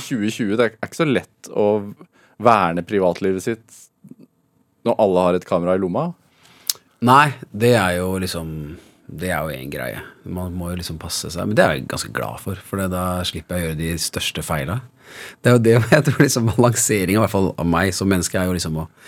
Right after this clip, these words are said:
Speaker 2: man har masse drifter og impulser og, og sånn som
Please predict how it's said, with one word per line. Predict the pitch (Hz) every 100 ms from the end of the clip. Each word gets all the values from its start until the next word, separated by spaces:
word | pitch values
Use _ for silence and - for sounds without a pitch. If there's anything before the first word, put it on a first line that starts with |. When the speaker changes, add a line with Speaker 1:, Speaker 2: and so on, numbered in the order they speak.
| - - - - - -
Speaker 2:
man | - 95
har |
masse | 90 85
drifter | 78 85 - - 78
og | 80
impulser | 82 - 80 80 - 87 90 90
og, | 92 90 90 90 87 85 -
og | 90
sånn | 98 92
som | 92 90 90